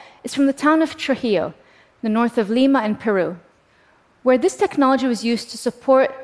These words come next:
the, the provision of cleft lip and palate surgery to children,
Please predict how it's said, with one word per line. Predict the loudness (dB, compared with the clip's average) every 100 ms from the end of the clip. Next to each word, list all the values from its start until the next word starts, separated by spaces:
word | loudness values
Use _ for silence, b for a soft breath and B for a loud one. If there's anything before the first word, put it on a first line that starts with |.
| -12
the, | -12
the | -10 -6
provision | 0 2 2 0 -2
of | -8
cleft | 0 0 0
lip | -2
and | -2 -2
palate | 0 0 0
surgery | -4 -4 -2 -6 -6
to | -8
children, | 0 2 2 0 -4